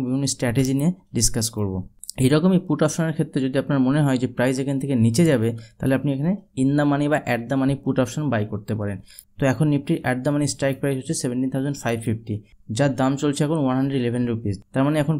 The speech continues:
প্রিমিয়াম চলছে ওয়ান হান্ড্রেড ইলেভেন রুপিস। দেখুন in the money চলছে এখন ওয়ান থার্টি সেভেন, সেভেন্টিন থাউজেন্ড সিক্স হান্ড্রেড, সেভেন্টিন থাউজেন্ড সিক্স ফিফটি, সেভেন্টিন থাউজেন্ড সেভেন হান্ড্রেড। দেখুন এখান থেকে প্রাইস ইনক্রিজ করছে, that means প্রিমিয়াম ইনক্রিজ করছে। তো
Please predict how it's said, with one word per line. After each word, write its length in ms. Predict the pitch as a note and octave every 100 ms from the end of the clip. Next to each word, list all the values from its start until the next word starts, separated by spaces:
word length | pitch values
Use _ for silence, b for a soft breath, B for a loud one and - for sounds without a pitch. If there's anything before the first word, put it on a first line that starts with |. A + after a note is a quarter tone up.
| -
প্রিমিয়াম 300 | C3 C#3 D3 C#3+
চলছে 260 | C#3+ C3+ G3 F3+
ওয়ান 140 | B2+ C3
হান্ড্রেড 220 | C#3 C#3+ B2+
ইলেভেন 240 | B2 B2+ A#2
রুপিস। 240 | A2 G#2+ F#2 b _
দেখুন 180 | - D3+ C3
in 80 | C#3 D3+
the 60 | D#3
money 160 | D#3 D#3 - C#3+
চলছে 200 | C#3+ D3+
এখন 120 | D3+ D#3
ওয়ান 120 | C#3+ C#3+
থার্টি 220 | C#3+ D#3 C#3
সেভেন, 200 | C#3+ E3+ G3+ B - -
সেভেন্টিন 300 | C3+ C#3 D3
থাউজেন্ড 220 | D#3 D3+ -
সিক্স 160 | C#3+ D#3+
হান্ড্রেড, 240 | D3+ E3+ F#3 B B -
সেভেন্টিন 280 | C#3 C#3+ D#3
থাউজেন্ড 240 | D#3+ D#3+ -
সিক্স 140 | D3+ -
ফিফটি, 220 | D#3 F3+ F3
সেভেন্টিন 220 | D3 D3 D3
থাউজেন্ড 200 | D#3 -
সেভেন 180 | D#3 D#3
হান্ড্রেড। 260 | C#3 A2 G#2 b b -
দেখুন 180 | C3 C#3+
এখান 140 | B2+ B2+ B2+
থেকে 160 | C#3 G3+ - _
প্রাইস 260 | B2 A#2 C3+ B2
ইনক্রিজ 240 | A2+ B2 A2+
করছে, 180 | A2 G#2+
that 100 | A2+ A2+
means 140 | C#3 -
প্রিমিয়াম 340 | C3 C3+ D3 C#3+
ইনক্রিজ 300 | B2+ A#2 B2+ -
করছে। 240 | A2 G2+ G#2 F#2+ b
তো 40 | -